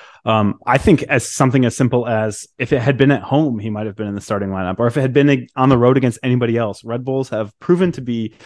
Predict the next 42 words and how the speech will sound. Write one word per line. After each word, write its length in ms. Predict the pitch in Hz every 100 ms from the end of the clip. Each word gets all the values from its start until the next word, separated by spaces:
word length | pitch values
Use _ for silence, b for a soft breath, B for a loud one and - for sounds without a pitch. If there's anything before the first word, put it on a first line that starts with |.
| B B _
uh, 100 | 104
very 260 | 101 131 147
willing 380 | 113 131 147 143
to 100 | 123
foul 260 | 113 123
your 160 | 127 117
stars 500 | - 107 113 139 135
to 100 | 113
muck 220 | 110 -
the 80 | 107
game 200 | 104 110
up 200 | 123 -
a 40 |
little 180 | 135 135
bit. 280 | 139 147 147 B B -
I 40 |
think 140 | 135 135
there 180 | 131 123
are 320 | 117 113 113
a 40 |
few 280 | - 151 156
different 340 | 147 147 143
circumstances 920 | 127 123 120 - 117 104 104 98 98
in 180 | - 113
which 220 | 107 104
Hany 420 | - 113 113 110 b b b _ -
would 200 | 127 135
have 140 | 139
been 100 | 143
in 80 | 139
the 60 | 120
starting 300 | - 117 110
lineup, 420 | 104 107 107 107
you 140 | 104 104
know, 180 | 95 107 - _ _ _ _ _ _ _ -
a 80 | 107
few 160 | 139
days 180 | 131 120
ago. 300 | 117 110 104
I 160 | - 104
think 240 | - 110
it, 200 | 110 104